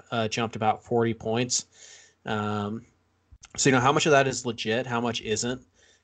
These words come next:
How much of that is a career year versus this is just the new norm? Um, but yeah, I think, you know, even if Mallex Smith is not the guy he was last year, I think he's still an upgrade in center field,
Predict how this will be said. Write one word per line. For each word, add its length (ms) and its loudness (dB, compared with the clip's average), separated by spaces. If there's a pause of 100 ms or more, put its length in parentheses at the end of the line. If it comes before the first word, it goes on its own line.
How 80 0
much 140 0
of 40 2
that 160 4
is 140 0
a 240 2
career 380 4
year 220 4
versus 420 2
this 180 -4
is 80 -6
just 240 0
the 100 -6
new 160 -4
norm? 460 -2 (600)
Um, 300 0
but 120 0
yeah, 180 6
I 140 4
think, 360 -2 (540)
you 100 -4
know, 220 -2
even 320 2
if 260 4
Mallex 360 2
Smith 420 0 (180)
is 720 0 (800)
not 420 2
the 80 -4
guy 220 2
he 100 -4
was 240 -4
last 340 2
year, 160 2
I 120 0
think 260 -6
he's 180 -2
still 260 0
an 80 -8
upgrade 500 0
in 140 -10
center 280 -2
field, 440 2